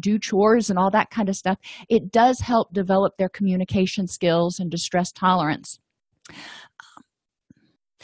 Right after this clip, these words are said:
Each level or phase is typically accompanied by an increase in privileges. So if they've done ninety and ninety, and this is just sort of your typical first step, if they've done ninety and, ninety meetings in ninety days,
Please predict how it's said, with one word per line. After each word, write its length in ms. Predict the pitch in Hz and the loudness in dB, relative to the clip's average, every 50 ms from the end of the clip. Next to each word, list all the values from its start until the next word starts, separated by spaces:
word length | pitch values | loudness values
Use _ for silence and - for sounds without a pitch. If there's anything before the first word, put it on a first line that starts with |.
| - - - - 226 - - | -20 -18 -16 -16 -10 -4 0
Each 240 | 302 349 - - | 0 0 0 2
level 300 | 277 320 339 339 349 349 | 4 4 4 4 4 4
or 80 | 330 311 | 4 2
phase 380 | - - 302 294 294 269 226 - | 2 4 4 4 4 2 0 -2
is 120 | - - | -6 -4
typically 440 | - - 339 - - 349 349 311 277 | -2 0 0 0 0 0 0 0 0
accompanied 560 | 277 - 302 277 269 - 294 247 254 226 190 | 0 2 2 2 2 2 2 2 2 2 4
by 200 | 247 226 214 - - | 4 2 2 2 -2
an 140 | 214 208 - - | -4 -4 -2 0
increase 460 | 269 311 330 - - 339 294 - - | 0 0 0 0 0 -2 0 0 0
in 120 | 269 233 | 0 0
privileges. 720 | - - 247 226 208 196 151 - - - 92 - - - - _ - - - - - - | 2 2 0 2 2 0 -2 -2 -2 -4 -6 -6 -8 -10 -14 _ -20 -20 -20 -20 -18 -10
So 300 | - - 277 240 240 226 - | -2 4 6 6 6 6 4
if 240 | - 320 320 - - | 4 2 2 2 4
they've 200 | 320 294 262 208 | 2 2 4 4
done 260 | 262 254 247 254 254 | 4 6 6 6 6
ninety 340 | 247 233 233 233 226 254 254 | 6 6 6 6 6 6 6
and 120 | 247 233 | 6 6
ninety, 400 | 202 180 180 170 165 214 262 - _ _ _ - - | 6 4 4 2 2 0 -2 -4 _ _ _ 0 2
and 100 | 196 190 | 4 4
this 140 | 208 220 240 | 4 4 2
is 160 | 220 202 - - - | 0 0 -2 -4 -6
just 240 | 220 - - - - | -6 -6 -6 -8 -2
sort 220 | - 269 226 208 | 2 4 4 4
of 60 | 202 | 4
your 100 | 185 180 | 2 0
typical 420 | - - - 220 - 220 - 196 185 | 0 2 2 2 2 0 0 -2 0
first 360 | - - 185 202 - - - | 2 2 2 2 2 -2 -2
step, 380 | - 185 175 165 156 - _ - - - - - - - _ _ _ - | 2 2 2 2 2 -2 _ -20 -20 -20 -20 -20 -20 -20 _ _ _ 2
if 180 | 277 311 - | 2 4 4
they've 180 | - 285 277 233 | 4 2 4 4
done 220 | 254 262 262 254 | 4 4 4 6
ninety 360 | 233 226 208 208 226 247 254 254 | 4 4 4 4 4 6 6 6
and, 160 | 254 233 - - | 6 4 4 2
ninety 320 | 208 214 196 214 240 277 | 2 4 6 8 8 8
meetings 400 | 254 233 226 226 220 233 240 220 | 8 8 8 6 6 6 4 4
in 120 | 214 190 180 | 4 2 2
ninety 280 | 180 185 196 202 226 | 2 2 0 0 2
days, 540 | 196 196 185 185 190 185 185 185 190 - - | 4 4 6 6 6 6 4 2 0 -4 -10